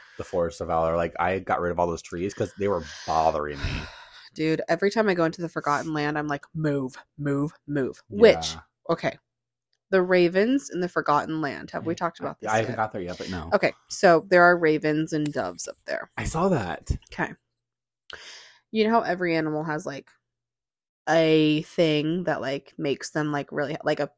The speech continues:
Speaker 2: food item or a
Speaker 1: Yeah.
Speaker 2: fish or a plant
Speaker 1: Yeah.
Speaker 2: or a, whatever, a flower.
Speaker 1: Something.
Speaker 2: The ravens want five-star meals.
Speaker 1: Shut up.
Speaker 2: I'm not kidding.
Speaker 1: That's so much.
Speaker 2: I was like,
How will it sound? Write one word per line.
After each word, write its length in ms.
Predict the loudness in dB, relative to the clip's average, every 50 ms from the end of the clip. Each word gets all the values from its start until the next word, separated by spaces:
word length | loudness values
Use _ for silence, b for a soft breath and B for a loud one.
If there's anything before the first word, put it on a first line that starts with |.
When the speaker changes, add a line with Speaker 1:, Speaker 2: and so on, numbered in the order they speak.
| _ _
Speaker 2:
food 200 | 2 4 6 6
item 360 | 6 6 4 4 2 0 0
or 100 | -2 -2
a 40 | 0 0
Speaker 1:
Yeah. 160 | 2 4 6
Speaker 2:
fish 360 | 6 6 4 2 -4 -8 -8
or 160 | -6 -6 -4
a 40 | -6
plant 460 | -8 -10 -4 0 0 0 0 0 -2
Speaker 1:
Yeah. 120 | -4 -4 -2
Speaker 2:
or 140 | -4 -4 -4
a, 60 | -6 -8 -12 -16 _ -4 -2 -2
whatever, 420 | 4 6 10 10 10 10 8 4 0
a 40 | 0
flower. 380 | 4 4 4 4 4 2 0
Speaker 1:
Something. 200 | -2 -6 -8 -12 -16 _ B B B B B B B B B B B B _ _ _ _ _ _ -8
Speaker 2:
The 80 | -6
ravens 880 | -4 -2 0 0 2 0 0 -4 -6 -10 -14 -16 -16 -16 -16 -16 -18 -20 _ _
want 260 | 0 0 0 0 -2
five-star 600 | 0 2 4 4 4 4 0 -2 0 2 2 2
meals. 560 | 2 2 0 0 0 -2 -4 -6 -8 -10 -12 -14 _ _ _ _ _
Speaker 1:
Shut 600 | -18 -14 -12 -10 -2 4 6 6 8 6 4 0 -6 -6
up. 520 | -2 0 2 4 4 4 2 0 -4 -12 -20 -20 _ _ _ _ _ _
Speaker 2:
I'm 160 | 4 4 4 4
not 220 | 2 2 0 -2
kidding. 300 | -6 -8 -8 -8 -8 -6
Speaker 1:
That's 260 | -6 -6 -6 -8 -10 -10 -10
so 320 | -10 -10 -10 -8 -8 -8
much. 540 | -6 -6 -6 -6 -6 -6 -6 -8 -8 -6 4 6
Speaker 2:
I 120 | 8 10
was 200 | 10 8 8 6
like, 320 | 6 6 6 4 0 -6